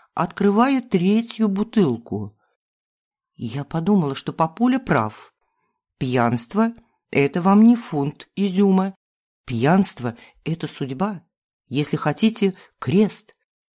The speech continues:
и его надо как-то нести, то есть доволочь хотя бы до своей квартиры.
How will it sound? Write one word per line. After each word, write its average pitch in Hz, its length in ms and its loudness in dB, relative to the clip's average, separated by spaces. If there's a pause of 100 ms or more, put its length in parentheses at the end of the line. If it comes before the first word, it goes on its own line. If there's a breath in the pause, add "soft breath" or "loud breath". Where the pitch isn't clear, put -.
(120)
и 147 80 -4
его 190 400 0
надо 202 280 4
как-то 202 380 0
нести, 127 640 0 (840)
то 180 140 4
есть - 320 0
доволочь 143 800 0 (240 loud breath)
хотя 190 520 0
бы 202 120 0
до 170 180 -2
своей 147 560 -2
квартиры. 117 920 -6